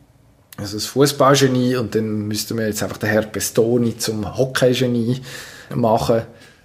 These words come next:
Trotzdem irgendwie in diesem Kollektiv. Also gerade in so einem, in so einem bisschen verschrobenen Haufen.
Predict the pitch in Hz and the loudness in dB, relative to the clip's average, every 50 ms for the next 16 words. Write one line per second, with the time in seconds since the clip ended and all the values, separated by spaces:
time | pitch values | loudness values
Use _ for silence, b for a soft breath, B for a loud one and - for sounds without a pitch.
0 | B B B _ _ _ _ _ - - 139 165 - - - - - - 147 143 | B B B _ _ _ _ _ -2 2 2 2 2 0 -2 0 0 0 2 2
1 | 160 160 160 208 196 190 165 135 127 135 147 151 143 - - 151 143 151 170 165 | 0 2 2 0 0 2 2 2 2 2 2 0 0 -2 0 0 0 0 0 -2
2 | - - - 127 110 104 98 - - - - - - 127 - 120 117 107 113 - | -4 -8 -8 -10 -8 -8 -10 -12 -12 -16 -10 -6 -4 -4 -2 -2 -4 -6 -8 -18
3 | - - - - 139 147 170 170 - - - 170 151 139 170 160 156 156 156 151 | -18 -6 0 2 4 4 4 2 0 -6 -2 -2 0 2 2 4 4 2 2 0
4 | 151 147 147 147 139 151 135 135 143 139 143 143 139 139 139 139 135 135 127 123 | 0 -2 -2 -4 -4 -4 -2 0 0 0 0 0 0 2 2 2 2 2 0 -2
5 | - - 143 139 - - 143 135 - 139 - - 147 135 131 135 135 156 143 139 | -4 -6 -6 -6 -6 -4 -6 -4 -4 -2 -2 0 2 2 2 2 2 2 2 2
6 | 135 139 147 127 117 113 - - - - | 2 0 0 -2 -4 -6 -10 -10 -10 -10